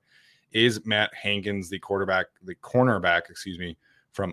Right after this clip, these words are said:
Iowa, who played on the Falcons and then was in the U S F L here. So this is my one maybe concern, is that the Chargers only have one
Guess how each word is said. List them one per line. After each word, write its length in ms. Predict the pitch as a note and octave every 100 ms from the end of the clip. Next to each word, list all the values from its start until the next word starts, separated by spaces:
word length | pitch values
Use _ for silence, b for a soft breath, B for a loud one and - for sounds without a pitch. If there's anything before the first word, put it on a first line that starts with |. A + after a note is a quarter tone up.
| -
Iowa, 560 | F#2+ G#2+ G#2 G2 F#2+ F2
who 120 | F#2+
played 320 | - F2+ F2+
on 180 | F2+ F2
the 240 | E2+ E2+ -
Falcons 600 | A2 A2 G#2 G#2 F#2+ F2+
and 100 | F2+
then 180 | F2 E2+
was 200 | E2 F2
in 120 | E2+
the 220 | E2+ D#2+
U 320 | F#2 F2+ F2 F2
S 180 | E2+ E2
F 200 | D#2 F#2
L 160 | F2
here. 200 | D2 E2
So 360 | - F#2 E2+ D#2 b b b
this 120 | A#2+ D3
is 80 |
my 200 | F#3+ F3+
one 520 | C#3 A#2 B2 C3+ C#3 C3+
maybe 380 | C3 B2+ B2+
concern, 720 | - A2+ G#2+ - A2 A2+ A2+ A2+
is 140 | F#2
that 160 | G2 G2+
the 120 | G2
Chargers 400 | - A2 A2 A2
only 140 | A2 G2+
have 160 | G2 E2+
one 560 | F#2 G2 G2+ G#2 G#2